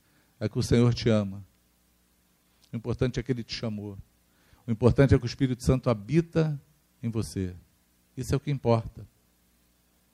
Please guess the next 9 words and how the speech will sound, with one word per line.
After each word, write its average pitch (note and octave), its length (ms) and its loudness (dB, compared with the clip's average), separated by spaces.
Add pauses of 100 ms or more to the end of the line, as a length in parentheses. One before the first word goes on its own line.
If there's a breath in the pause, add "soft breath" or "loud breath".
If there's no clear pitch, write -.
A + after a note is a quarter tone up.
(1120)
Amém? D#3 420 4 (960)
Mas C#3+ 220 2
quantos G3 300 2
complexos D#3+ 640 4
prendem C3+ 400 2
uma A#2 100 2
pessoa? A2+ 460 -8 (4000)
Quanta F3+ 380 8
gente D#3+ 540 2